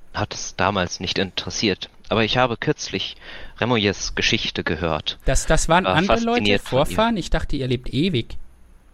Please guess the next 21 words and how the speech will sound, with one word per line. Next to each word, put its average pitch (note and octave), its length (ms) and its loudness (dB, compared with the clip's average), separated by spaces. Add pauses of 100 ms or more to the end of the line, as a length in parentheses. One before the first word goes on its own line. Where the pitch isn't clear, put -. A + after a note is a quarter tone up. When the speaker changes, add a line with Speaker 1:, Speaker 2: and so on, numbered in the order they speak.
(720)
Speaker 1:
<laughs> F3+ 760 0 (560)
Ich - 180 0
kann E3 220 2
verstehen, B2+ 680 2
äh, F#2 420 2
woher G2 500 4 (120)
diese E2+ 640 -2 (680)
Erzählung F#2 500 2
kommt. E2 460 -4
Aber F#2+ 180 2
nein, F2 360 2 (100)
auch A#2 220 2
wir D#2+ 420 0
sind E2 240 -6
sterblich - 600 -2
Speaker 2:
Wie D3+ 100 2
Speaker 1:
und D#3+ 60 2
Speaker 2:
alt F#3 160 2
werdet C#3 260 2
Speaker 1:
werden - 20 -6
Speaker 2:
ihr? A#3 160 0